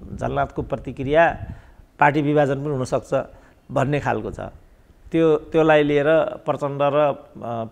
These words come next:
केपीको बिचमा दुई चार दिन चाहिँ, अ, बोलचालै आदान प्रदानै नभएको बैठकमा, यो कर्णाली प्रदेश बारेमा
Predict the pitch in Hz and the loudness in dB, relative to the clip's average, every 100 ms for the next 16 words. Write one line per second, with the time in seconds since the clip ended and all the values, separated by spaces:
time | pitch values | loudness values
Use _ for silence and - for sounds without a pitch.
0 | - - 139 139 135 127 131 139 127 131 | -12 -8 -8 -6 -8 -8 -8 -8 -8 -4
1 | 139 131 127 131 135 131 131 - - - | -2 -2 -4 -8 -6 -6 -8 -16 -20 -16
2 | - 110 117 151 143 147 135 147 135 139 | -12 -10 -2 0 2 4 4 4 2 2
3 | 135 127 127 135 131 135 127 127 143 143 | 0 -2 -2 -4 -4 -6 -6 -2 -2 -2
4 | 131 135 151 - _ _ _ _ _ _ | -4 -6 -10 -12 _ _ _ _ _ _
5 | 135 139 135 131 143 143 143 139 139 131 | -2 0 0 0 0 0 0 -2 -4 -4
6 | 120 123 127 127 135 131 | -4 0 0 -2 -4 -6